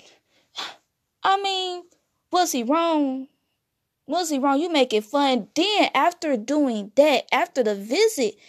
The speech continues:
in Flint, Michigan, you gonna have the military come in. Gonna have the military come in and militarize the Flint, Michigan communities.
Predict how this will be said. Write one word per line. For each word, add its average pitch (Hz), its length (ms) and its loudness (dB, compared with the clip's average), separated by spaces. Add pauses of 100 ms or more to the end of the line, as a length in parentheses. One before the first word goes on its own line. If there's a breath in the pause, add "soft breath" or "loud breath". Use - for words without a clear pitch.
(180 soft breath)
in 226 120 -2
Flint, 233 300 0
Michigan, 220 300 -2
you 277 100 -2
gonna 247 220 -2
have 208 300 -2
the 143 140 -6
military 233 720 2
come 208 300 -6
in. - 260 -14 (560)
Gonna 262 160 2
have 269 100 2
the 220 100 2
military 349 680 0
come 311 240 -2
in 220 140 -2 (200 loud breath)
and 220 240 0
militarize 302 840 0 (220 loud breath)
the 214 120 0
Flint, 294 360 0
Michigan 240 680 -2
communities. 214 760 -8